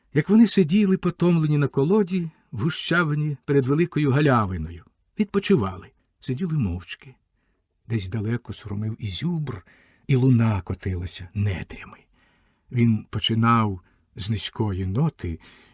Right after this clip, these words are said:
і підносив її дедалі вище, до шаленого бойового реву виклику, а у відповідь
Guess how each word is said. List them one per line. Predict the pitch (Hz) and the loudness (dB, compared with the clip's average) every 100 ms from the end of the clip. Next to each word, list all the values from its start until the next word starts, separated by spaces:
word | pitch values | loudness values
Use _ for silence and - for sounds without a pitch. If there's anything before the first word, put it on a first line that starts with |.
| - | -8
і | 117 113 113 - | -4 -4 -4 -4
підносив | 117 113 123 110 110 110 | -4 0 0 0 -2 -4
її | 110 107 | -4 -4
дедалі | 110 104 101 | -4 -4 -6
вище, | 92 85 113 151 - - - - - - - _ - | -8 -6 -4 -2 -4 -6 -8 -8 -18 -20 -20 _ -6
до | 123 | -4
шаленого | - 127 139 147 139 120 107 | 0 2 4 6 6 4 2
бойового | 104 117 117 156 147 123 | 2 2 4 6 6 6
реву | 123 110 143 143 131 | 2 6 8 8 6
виклику, | 117 123 135 127 - 113 - 90 85 - - - _ _ - | 4 6 6 4 -2 -8 -6 -12 -12 -16 -20 -20 _ _ -8
а | 101 | -6
у | 98 | -4
відповідь | 101 202 - - 147 135 - | 0 0 0 -10 -10 -12 -20